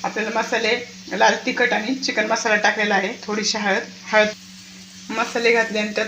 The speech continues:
थोडंसं पाणी घालणार आहे, थोडंसं एकदम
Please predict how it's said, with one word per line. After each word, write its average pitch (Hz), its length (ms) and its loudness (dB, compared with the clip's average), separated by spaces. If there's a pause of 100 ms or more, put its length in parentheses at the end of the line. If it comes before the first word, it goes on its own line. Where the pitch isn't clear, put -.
थोडंसं 226 340 2
पाणी 202 260 2
घालणार 202 280 2
आहे, 202 200 0 (3000)
थोडंसं 214 400 -2
एकदम 202 260 -4